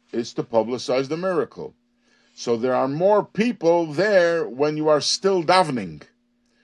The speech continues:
So you light the candles while the crowd is still there. By Havdalah, not everybody stays for Havdalah when you make Havdalah in shul.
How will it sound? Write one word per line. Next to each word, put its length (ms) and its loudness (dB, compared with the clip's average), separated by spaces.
So 320 -2
you 260 -2
light 360 -2
the 100 -2
candles 560 -2
while 380 0
the 160 -4
crowd 440 0
is 120 -6
still 320 -2
there. 300 0
By 200 0
Havdalah, 540 2
not 220 0
everybody 460 -2
stays 340 -2
for 140 -4
Havdalah 520 -2
when 180 -6
you 80 -4
make 200 -6
Havdalah 520 -4
in 100 -6
shul. 360 -6